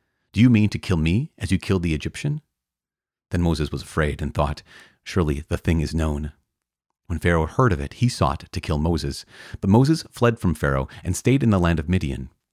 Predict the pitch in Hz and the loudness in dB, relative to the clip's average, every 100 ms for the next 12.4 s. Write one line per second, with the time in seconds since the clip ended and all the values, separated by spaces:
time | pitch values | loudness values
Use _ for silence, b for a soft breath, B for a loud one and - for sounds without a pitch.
0 | _ - 95 90 117 101 85 78 76 76 | _ -4 0 2 2 4 2 2 0 0
1 | 82 76 67 b b b b b b _ | 2 2 0 b b b b b b _
2 | 85 73 - - - 117 - 76 71 69 | -4 -2 -4 -4 2 2 2 -2 -2 -6
3 | 65 - 95 - 98 104 87 73 73 71 | -8 -2 -2 0 2 2 2 0 -2 -6
4 | - 90 92 - 113 110 92 82 78 78 | -4 0 0 2 0 0 2 2 4 0
5 | 73 71 B B - 85 - 120 95 85 | 0 -4 B B -6 -4 0 0 2 0
6 | - 98 71 - - _ _ _ - 85 | 2 0 0 -8 -16 _ _ _ 0 2
7 | 82 78 78 78 73 73 - 101 73 - | 2 0 -2 -2 -2 -4 0 0 0 -8
8 | _ _ _ _ _ _ - 92 151 104 | _ _ _ _ _ _ -6 -2 0 0
9 | - - 76 82 107 131 120 90 82 80 | -2 -2 0 2 4 4 4 4 4 2
10 | 85 95 147 160 - - - 80 - 85 | 4 4 4 2 -2 -4 0 2 0 -4
11 | - 151 - 78 80 87 101 90 80 76 | -2 -2 0 0 2 2 2 2 0 -2
12 | - 101 80 | 0 0 -2